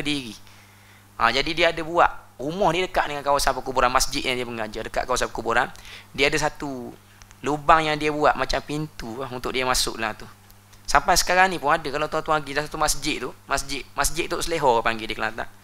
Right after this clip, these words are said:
Ada kawasan kubur situ. Memang orang masjid jaga,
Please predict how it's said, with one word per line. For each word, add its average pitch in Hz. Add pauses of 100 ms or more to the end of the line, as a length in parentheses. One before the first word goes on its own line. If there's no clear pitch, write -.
(540)
Ada 143
kawasan 170
kubur 165
situ. 143 (640)
Memang 175
orang 180
masjid 170
jaga, 156